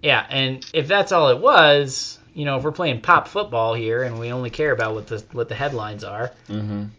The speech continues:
Speaker 1: then that might, that might lead to some trouble. But it's not. It's the Packers offense
Speaker 2: Mm-hmm.
Speaker 1: versus the Rams defense.
Speaker 2: Mm-hmm. Mm-hmm.
Speaker 1: And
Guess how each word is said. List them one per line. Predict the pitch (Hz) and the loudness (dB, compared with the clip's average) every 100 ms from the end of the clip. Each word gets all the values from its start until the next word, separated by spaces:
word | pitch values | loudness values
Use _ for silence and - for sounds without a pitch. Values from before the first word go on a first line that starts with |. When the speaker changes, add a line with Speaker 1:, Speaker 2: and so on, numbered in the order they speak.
| - | -2
Speaker 1:
then | 147 147 143 143 143 - _ _ _ _ _ _ _ | 0 2 0 -2 -8 -14 _ _ _ _ _ _ _
that | 165 160 | 2 2
might, | 156 156 151 _ _ _ _ _ _ _ | 4 2 0 _ _ _ _ _ _ _
that | 147 | -4
might | 151 147 131 | 0 0 0
lead | 139 127 | -4 -4
to | 123 | -6
some | 123 | -6
trouble. | 110 156 127 104 | -4 -2 0 -2
But | 104 117 120 | -2 -4 -4
it's | 123 143 | -10 -10
not. | 185 302 359 117 117 | -8 -4 -2 -2 -4
It's | 127 127 | -6 -6
the | 135 | -10
Packers | 123 135 120 151 139 - | -8 -8 -6 -4 -6 -4
offense | 127 120 - 107 107 113 - _ - | 0 0 -2 -8 -8 -12 -18 _ -14
Speaker 2:
Mm-hmm. | 107 110 104 98 | -8 -6 -6 -2
Speaker 1:
versus | 131 127 135 120 | 0 0 -2 -4
the | 139 | 0
Rams | 123 113 107 107 | 0 0 -6 -8
defense. | 104 104 101 92 - | -10 -10 -18 -18 -8
Speaker 2:
Mm-hmm. | 117 120 151 160 _ _ _ 101 | -4 -4 -6 -12 _ _ _ -14
Mm-hmm. | 101 123 120 _ | -12 -12 -14 _
Speaker 1:
And | 131 123 123 120 117 | -6 -4 -4 -4 -6